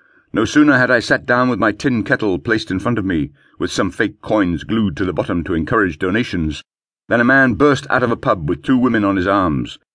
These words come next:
He was laughing and drinking from a mug held in one hand.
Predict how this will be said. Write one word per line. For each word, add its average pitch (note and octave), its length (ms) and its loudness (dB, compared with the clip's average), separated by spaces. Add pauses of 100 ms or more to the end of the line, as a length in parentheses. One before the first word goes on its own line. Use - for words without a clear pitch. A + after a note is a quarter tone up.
(260)
He A#2 120 0
was B2 140 2
laughing A2 460 0
and F2 160 -2
drinking G#2 320 -2
from G2+ 160 -2
a G2+ 60 0
mug G#2 260 0
held F2 260 -2
in F2+ 120 -2
one F#2+ 140 0
hand. D#2+ 400 -2